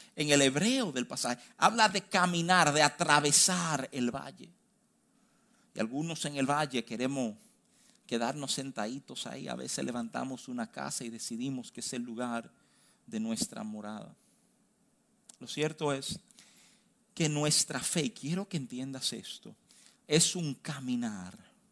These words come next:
es un avanzar. Y aunque en este momento de crisis tú percibas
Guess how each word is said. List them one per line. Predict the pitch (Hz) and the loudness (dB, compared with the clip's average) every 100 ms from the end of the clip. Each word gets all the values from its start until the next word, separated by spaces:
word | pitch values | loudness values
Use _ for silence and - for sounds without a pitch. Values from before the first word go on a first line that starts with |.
| _ _ _ - - _ | _ _ _ -20 -20 _
es | 151 180 - | 6 6 4
un | 180 165 165 | -2 -4 -2
avanzar. | 151 156 156 143 143 139 135 - - 156 143 123 98 - _ _ _ _ - - _ | 0 2 4 4 2 0 -2 2 2 2 -6 -12 -14 -16 _ _ _ _ -20 -20 _
Y | 151 | 6
aunque | 156 160 | 6 4
en | 151 | 6
este | 220 - 277 | 8 8 6
momento | 262 226 202 226 233 214 | 4 4 6 4 4 4
de | 202 | 2
crisis | - 220 214 - - | 2 4 4 4 0
tú | 196 | -2
percibas | 185 175 - 214 170 | -2 4 4 6 6